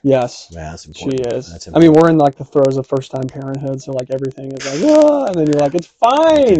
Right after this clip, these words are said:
Speaker 2: Dude, this, like, only three to five things that even matter at all.
Speaker 1: Dude.
Speaker 2: Everything else is fine.
Speaker 1: Our pediatrician,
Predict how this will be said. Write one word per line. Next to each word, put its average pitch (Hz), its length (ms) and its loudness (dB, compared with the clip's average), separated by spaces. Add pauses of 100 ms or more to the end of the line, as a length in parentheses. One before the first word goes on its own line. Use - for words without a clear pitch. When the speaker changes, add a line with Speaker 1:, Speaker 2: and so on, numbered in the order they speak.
Speaker 2:
Dude, 143 80 -8
this, - 340 -14
like, 87 300 -10
only 104 260 -6
three 92 440 -8
to 87 100 -8
five 80 340 -14
things 80 280 -20
that 80 120 -18
even 78 280 -16
matter 78 300 -14
at 78 80 -14
all. - 200 -12
Speaker 1:
Dude. 180 520 6
Speaker 2:
Everything 98 480 -10
else 85 300 -12
is - 100 -18
fine. 73 640 -16
Speaker 1:
Our 170 120 8
pediatrician, 180 880 0